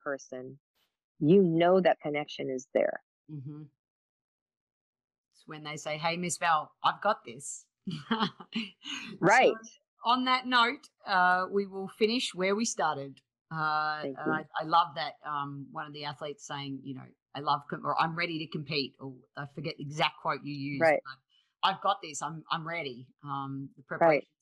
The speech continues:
Speaker 2: been done. So you just, when you can let go of the outcome and just, uh, you know, I think that's, that's the ultimate, uh, a-,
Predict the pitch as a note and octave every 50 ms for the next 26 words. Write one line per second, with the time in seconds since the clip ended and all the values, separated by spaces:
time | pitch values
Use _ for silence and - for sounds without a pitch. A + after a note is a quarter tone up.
0 | _ _ C#3 C#3 C#3 C#3 C3+ C3+ C3+ C#3 C#3+ C3 B2 C3 C3 B2+ - C#3+ C#3 C#3
1 | C#3 C3+ C3+ C#3+ C#3 - - _ _ _ _ _ _ _ - D#3 E3+ E3+ F3 -
2 | G3+ E3+ F3 F#3+ - - G3+ F#3 F#3 F#3 E3 D#3+ D#3+ D#3+ F3+ - - F#3+ G3+ G#3+
3 | G3 E3+ D#3+ D3+ D#3 - - - _ - C3+ C#3+ _ - C#3+ C3+ C3+ C3+ C3 C3+
4 | C3+ C#3+ B2+ - C#3+ C3+ - - - - D#3+ D3 - - - C#3 - - C3 D3
5 | C#3+ - D3 B2 A#2+ A#2+ _ _ - C#3 C3+ C3+ C3 _ - B2+